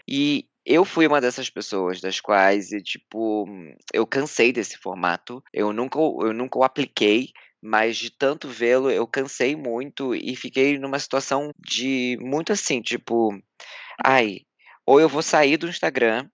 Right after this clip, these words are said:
ou eu vou tentar fazer algo do qual me contemple." E foi o que eu fiz, eu comecei a botar mais a minha cara, do jeito que eu sou, falando as coisas que eu falo, eh, com as gírias que eu falo, com os memes que eu falo, colocando a,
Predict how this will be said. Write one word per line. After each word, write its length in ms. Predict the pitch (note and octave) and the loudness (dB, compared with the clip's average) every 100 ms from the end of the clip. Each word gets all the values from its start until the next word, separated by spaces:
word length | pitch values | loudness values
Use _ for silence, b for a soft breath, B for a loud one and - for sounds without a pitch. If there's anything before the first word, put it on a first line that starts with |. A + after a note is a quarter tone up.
| _ | _
ou 240 | A#2+ B2+ C3 | 2 4 4
eu 140 | C#3 | 2
vou 720 | C#3 B2 B2 B2+ C3 C3+ D3 - _ _ | -2 -2 2 4 4 2 0 -8 _ _
tentar 300 | D3+ C#3 C3 | -2 0 -2
fazer 300 | C3+ C#3 A#2+ | -2 -2 2
algo 540 | G#2+ G2 A#2+ B2+ C3 - _ | 4 4 2 -2 -6 -8 _
do 180 | - C#3 | -10 -8
qual 280 | - C3 C3+ | 0 2 2
me 100 | C3 | -2
contemple." 680 | D3+ F3 D#3 A#2 - G2+ - | -10 -8 -6 -8 -8 -10 -10
E 100 | C3+ | -10
foi 180 | - C#3+ | 0 0
o 40 | |
que 100 | D3 | 0
eu 80 | - | -4
fiz, 320 | - D4 A#3 | -4 -2 -2
eu 100 | B2 | -2
comecei 360 | A2 A#2 A#2+ B2 | -4 -6 -2 -2
a 20 | |
botar 240 | B2 C#3+ D3+ | 0 -2 0
mais 180 | C#3+ C#3 | 0 -2
a 60 | |
minha 160 | C3+ C#3 | -6 -4
cara, 540 | - G#2 A2 A#2+ A#2 - _ _ - | 2 4 4 4 0 -6 _ _ -14
do 80 | A2 | -8
jeito 320 | A2+ B2+ - | -6 -6 -6
que 60 | |
eu 60 | A#2 | -12
sou, 440 | - G#2 G2+ G#2 G#2 _ | -8 -2 -2 -2 -6 _
falando 300 | - F#2+ G2+ | -6 -4 -4
as 80 | F#2 | -4
coisas 300 | - F#2+ F#2 | -8 -8 -8
que 80 | - | -8
eu 60 | |
falo, 520 | F2 - F2+ F2+ G2 G2+ - | -6 0 2 2 0 -10 -2
eh, 380 | G2 F#2+ F#2 F2+ | 0 2 2 -2
com 160 | - | -4
as 140 | G2 F#2 | -6 -4
gírias 420 | G#2 G#2+ A2 G#2 | -6 -4 -4 -4
que 120 | - | -6
eu 40 | |
falo, 480 | F2 - F#2+ F2+ F#2+ | -6 2 4 4 2
com 140 | F#2 G2 | -6 -12
os 160 | F2+ | -12
memes 420 | F#2+ G#2 G#2 G2+ | -6 -4 -4 -8
que 80 | - | -10
eu 80 | D#2+ | -10
falo, 560 | - F#2 F#2 F#2 F#2 F2 | -4 0 4 2 0 -6
colocando 520 | F#2 F#2+ - G2 F#2+ | -8 -8 -6 -6 -2
a, 80 | F2 | -4